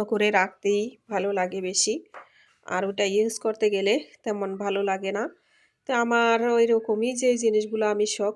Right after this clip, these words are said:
করে কিনি, ওগুলা ইউজ করতে আমার একদম ভালো লাগে না, সাজিয়ে রাখতে আমার অনেক ভালো লাগে। এই কুরসুনটা একবারে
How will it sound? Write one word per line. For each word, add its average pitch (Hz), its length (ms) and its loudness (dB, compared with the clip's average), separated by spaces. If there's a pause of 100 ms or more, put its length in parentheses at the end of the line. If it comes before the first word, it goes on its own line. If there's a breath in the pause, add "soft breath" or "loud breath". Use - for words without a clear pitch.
করে 214 240 2
কিনি, 208 360 0 (640 soft breath)
ওগুলা 220 400 0
ইউজ 214 300 0
করতে 214 280 -4
আমার 208 260 0
একদম 214 400 -4
ভালো 196 240 -2
লাগে 202 240 -2
না, 196 160 -4
সাজিয়ে 202 460 -4
রাখতে 190 320 -8
আমার 190 260 -6
অনেক 190 280 -4
ভালো 208 280 -10
লাগে। 185 280 -4 (520 loud breath)
এই 220 140 -2
কুরসুনটা 226 600 -2
একবারে 202 440 -2